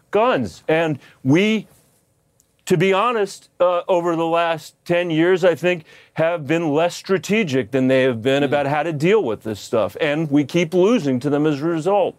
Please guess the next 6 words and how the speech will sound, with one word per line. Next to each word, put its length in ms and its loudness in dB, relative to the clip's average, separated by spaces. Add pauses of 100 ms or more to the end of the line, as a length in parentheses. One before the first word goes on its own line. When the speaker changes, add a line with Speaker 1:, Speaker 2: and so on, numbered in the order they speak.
Speaker 2:
So 420 -2
you 200 -2
see 240 -2
the 120 -6
danger 920 0
from 640 -4